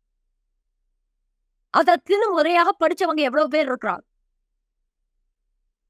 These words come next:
இதை எதிர்த்து மறுபடியும் சமூக வலைதளங்களில் பிரபலமா இருக்கக்கூடிய லிவர் டாக்டர் அப்படிங்கிறவரு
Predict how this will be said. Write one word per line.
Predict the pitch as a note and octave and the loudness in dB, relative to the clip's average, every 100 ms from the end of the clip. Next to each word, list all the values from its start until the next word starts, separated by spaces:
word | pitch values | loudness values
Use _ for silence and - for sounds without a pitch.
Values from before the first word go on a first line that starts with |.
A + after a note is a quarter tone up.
| _ | _
இதை | C4 G4 A4+ | -2 0 2
எதிர்த்து | G4 F4 E4 F#4+ G4 | 0 0 0 0 2
மறுபடியும் | D#4 F#4 F4 E4 F4 | 2 2 0 0 0
சமூக | A4 D#4+ F4+ F#4 | 0 0 2 2
வலைதளங்களில் | D#4 D4 C#4 C#4+ D#4 F4 D4 | 2 0 -2 -2 -2 -2 -2
பிரபலமா | C4 D4+ D#4 | -2 -2 -2
இருக்கக்கூடிய | D4+ B3+ A#3+ B3 D4 D#4+ _ - | -2 -6 -8 0 0 0 _ -8
லிவர் | B3+ D4+ E4+ | -2 2 2
டாக்டர் | C4+ C4 - B3+ | 2 2 0 -4
அப்படிங்கிறவரு | G#3 A#3 G3+ F3+ A#3+ | -2 -4 -4 -2 2